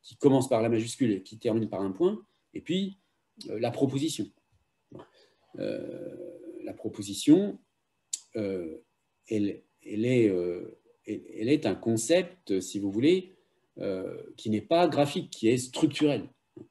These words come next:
Alors ensuite, on a cette distinction très classique entre phrase simple et phrase complexe, hein. Euh, on, on parle de phrase simple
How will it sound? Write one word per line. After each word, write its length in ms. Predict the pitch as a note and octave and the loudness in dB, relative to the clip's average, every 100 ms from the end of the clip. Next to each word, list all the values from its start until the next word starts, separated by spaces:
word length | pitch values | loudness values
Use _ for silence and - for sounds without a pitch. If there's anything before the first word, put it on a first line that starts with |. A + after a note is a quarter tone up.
| _ _ _ _ _ _ _ _ - - - - | _ _ _ _ _ _ _ _ -20 -20 -20 6
Alors 160 | C#3 | 10
ensuite, 300 | D#3+ E3 G#3+ | 10 10 8
on 100 | D#3 | 10
a 60 | D#3 | 10
cette 180 | D3 D3 | 8 4
distinction 560 | C#3 - C#3+ C3 D3+ | 4 6 6 8 8
très 180 | C#3 A#2+ | 8 8
classique 440 | A#2 A#2 - C#3 G2 | 2 0 0 -2 -2
entre 180 | F#2 | -4
phrase 260 | - - A2 | -8 -6 -2
simple 300 | - G#2+ F2+ | 2 0 0
et 40 | |
phrase 220 | - - - | -10 -12 -2
complexe, 600 | C3 A#3 C4+ - - _ _ - | 0 2 2 -2 -14 _ _ -12
hein. 160 | - - _ - - - | -10 -10 _ -20 -20 -2
Euh, 580 | G#2+ G#2 A2 G#2 - - | 0 2 0 -6 -12 0
on, 240 | C#3 C3+ C3+ | 6 6 8
on 120 | C3+ | 6
parle 220 | C#3+ C#3 | 6 6
de 100 | B2+ | 4
phrase 340 | A2+ B2+ A#2+ - | 2 0 0 2
simple 420 | C#3+ C3+ A2 | 4 4 2